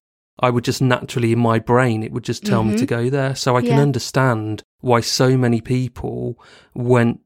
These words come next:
Speaker 1: to the normal exits or the entrance that they would have come in through, 'cause your brain just takes you there.
Speaker 2: Absolutely. And the disaster had a really long-lasting effect on fans, probably quite unsurprisingly.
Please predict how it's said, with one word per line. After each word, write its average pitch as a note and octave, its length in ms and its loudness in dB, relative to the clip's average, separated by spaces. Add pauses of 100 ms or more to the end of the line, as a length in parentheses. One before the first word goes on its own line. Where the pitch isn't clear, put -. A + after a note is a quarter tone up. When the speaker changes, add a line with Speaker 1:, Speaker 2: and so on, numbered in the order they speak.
Speaker 1:
to A#2+ 300 0
the A2+ 100 2
normal A#2 440 4
exits - 600 -6
or A#2 140 0
the A2+ 140 0
entrance A#2 520 -4
that - 220 -6
they B2 100 -4
would A2+ 140 -4
have A2+ 120 -8
come A#2 200 -2
in B2+ 160 -2
through, D3 240 -2
'cause C#3 160 -2
your B2 120 4
brain C3 400 2
just - 200 -8
takes - 320 -6
you C#3+ 80 -4
there. C#3 340 -6 (320)
Speaker 2:
Absolutely. G#3 920 -6 (500)
And A#3 160 2
the A#3+ 40 -2
disaster A#3 540 -4
had G3+ 180 -6
a G3 80 -6
really G#3 280 -2
long-lasting G3 720 -4
effect - 320 -10
on F3 120 -8
fans, E3+ 520 -10
probably F3+ 320 -10
quite - 260 -10
unsurprisingly. F#3 1080 -8